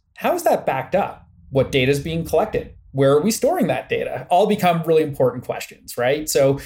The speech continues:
Pure Storage, we're actually kind of working on the backup,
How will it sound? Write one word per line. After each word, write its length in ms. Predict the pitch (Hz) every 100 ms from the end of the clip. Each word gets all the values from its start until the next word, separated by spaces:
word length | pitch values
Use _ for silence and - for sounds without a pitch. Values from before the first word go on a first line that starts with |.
| - -
Pure 180 | - 247
Storage, 500 | - 196 208 160 151
we're 160 | 160 180
actually 640 | 151 170 170 151 135 135 - _
kind 180 | 165 143
of 80 | 131
working 320 | 165 175 147
on 320 | 139 135 135 - _ -
the 60 |
backup, 760 | 139 131 156 156 156 143 139